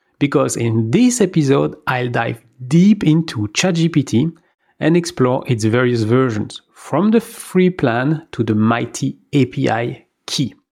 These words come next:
So here's a brief overview of what Chat G P T is. It's a large language model developed by Open A I, and the G P T at the end stands for Generative Pre-trained Transformer. I've explained a little bit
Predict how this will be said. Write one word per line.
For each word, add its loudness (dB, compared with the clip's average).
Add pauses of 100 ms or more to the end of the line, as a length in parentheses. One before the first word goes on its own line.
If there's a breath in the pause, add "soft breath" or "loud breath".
(140)
So 0
here's 0
a 2
brief 4
overview 2
of -2
what 0
Chat -2
G -2
P -2
T -2 (200)
is. -4
It's -4
a 2
large -2
language -2
model 0 (240)
developed -2
by -2
Open 0
A -2
I, -6 (500 loud breath)
and -2
the -2
G 0
P 2
T 2
at -4
the 2
end 0
stands -2
for -2
Generative -2 (140)
Pre-trained -2 (280)
Transformer. -4 (480 loud breath)
I've -4
explained 0
a 0
little 2
bit -2